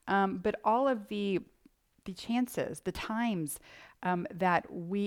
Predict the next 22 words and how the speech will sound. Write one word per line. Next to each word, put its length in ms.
expose 460
ourselves 400
to 80
these 180
toxins 520
and 220
use 180
them. 300
So 120
I 40
want 160
you 60
to 60
be 80
kind 200
of 80
thinking 280
that 120
mentally 440
through 180
your 240
day. 300